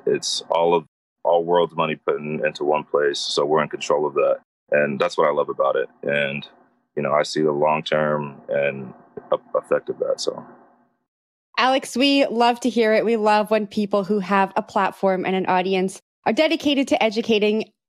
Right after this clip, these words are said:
Speaker 2: like it sounds like you are. The four of us are gonna be in Austin, Texas for CoinDesk's Consensus Conference. So you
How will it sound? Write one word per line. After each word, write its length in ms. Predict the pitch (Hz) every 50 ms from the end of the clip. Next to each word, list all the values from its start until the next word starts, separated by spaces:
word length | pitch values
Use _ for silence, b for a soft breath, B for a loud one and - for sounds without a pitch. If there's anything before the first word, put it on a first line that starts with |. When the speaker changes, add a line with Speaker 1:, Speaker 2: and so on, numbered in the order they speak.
| _ -
Speaker 2:
like 300 | 220 208 208 202 202 -
it 140 | - 214 -
sounds 840 | - - - 220 202 196 190 190 196 202 196 202 - - - - -
like 280 | - 196 190 185 - -
you 240 | 202 202 196 - -
are. 300 | 208 202 202 196 190 - _ _ _ _ -
The 80 | 285 277
four 220 | - 330 349 427 494 523
of 60 | 466
us 180 | 403 392 -
are 80 | 330 330
gonna 180 | 302 330 330 277
be 80 | 320
in 100 | 320 294
Austin, 360 | - 233 262 254 - 294 269
Texas 480 | - 247 247 240 240 - 262 254 247 -
for 100 | - 247
CoinDesk's 580 | 247 - 254 247 247 233 240 240 240 - - -
Consensus 540 | - 269 233 - 233 214 214 - 220 214
Conference. 480 | - - 220 208 202 202 196 185 196 -
So 80 | - 240
you 260 | 226 254 302 311